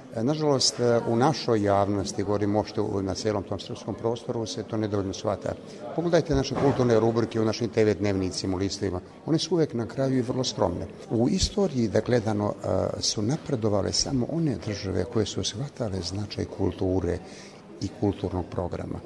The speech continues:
Stojan Novaković, kao jedan mudar čovek, osnivač Srpske književne zadruge, kaže jednom prilikom: „Države se mogu stvoriti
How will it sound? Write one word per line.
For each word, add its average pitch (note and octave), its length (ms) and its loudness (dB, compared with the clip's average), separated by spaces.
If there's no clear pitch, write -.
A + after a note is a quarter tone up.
Stojan F3+ 280 0
Novaković, A#2+ 540 0
kao G2+ 160 4
jedan G#2 200 2
mudar G#2 460 2
čovek, G2 260 0
osnivač G#2 460 2
Srpske G2+ 320 -4
književne G2 400 0
zadruge, G2+ 540 4
kaže A2 260 4
jednom G#2 340 2
prilikom: G#2+ 580 2
„Države C#3+ 380 2
se - 180 2
mogu A#2+ 400 0
stvoriti A2 880 0